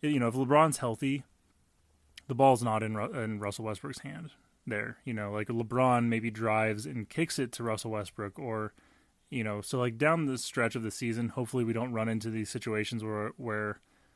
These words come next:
we're, we need a last second shot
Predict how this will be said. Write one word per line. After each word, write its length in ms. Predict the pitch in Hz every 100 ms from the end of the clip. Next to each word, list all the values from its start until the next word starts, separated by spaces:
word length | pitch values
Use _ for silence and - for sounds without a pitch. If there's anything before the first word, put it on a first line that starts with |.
| _ _ _ _ _ _ _ _ _ -
we're, 540 | 127 113 113 113 113 175 170
we 100 | 120
need 160 | 117
a 40 | 107
last 280 | 104 107
second 160 | 117 104
shot 340 | - 110 113